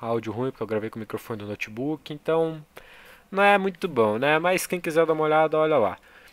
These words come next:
Vamos jogar aqui uns dez minutinhos aqui e vamos ver como é que tá no console, que eu não joguei no console. Quando eu joguei, eu zerei no P C,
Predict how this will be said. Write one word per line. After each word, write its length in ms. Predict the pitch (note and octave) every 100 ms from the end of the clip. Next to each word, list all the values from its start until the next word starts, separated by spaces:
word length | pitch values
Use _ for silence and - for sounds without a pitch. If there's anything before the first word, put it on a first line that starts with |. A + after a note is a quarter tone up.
| _
Vamos 240 | C3 E3
jogar 300 | F#3 F#3 F#3
aqui 320 | F#3 - F3+ F#3
uns 160 | E3
dez 320 | C#3 D#3 D#3
minutinhos 640 | - D3 C#3+ - D3 D3 B2
aqui 420 | B2+ - F#3+ A3 - _ _ - - - _ _ -
e 120 | A2
vamos 880 | A#2 C3+ D3 D3+ - - - - - _ _ _ _ _ _ _ _ _ _ -
ver 160 | A2+ C#3+
como 160 | D#3
é 60 | D3+
que 100 | -
tá 160 | D3+
no 80 | D3+
console, 720 | - D#3+ D3+ - - C#3 C3 G#2+
que 120 | B2+
eu 80 | B2
não 120 | C3
joguei 280 | D3 C3+ C#3
no 80 |
console. 540 | C3 D#3+ - - G#2 G2
Quando 200 | - G#2+
eu 60 |
joguei, 320 | A2+ A2+ A2+ A#2
eu 80 |
zerei 360 | G#2+ A2 G#2+ G#2+
no 80 | G#2+
P 220 | - D#3
C, 380 | - - F3+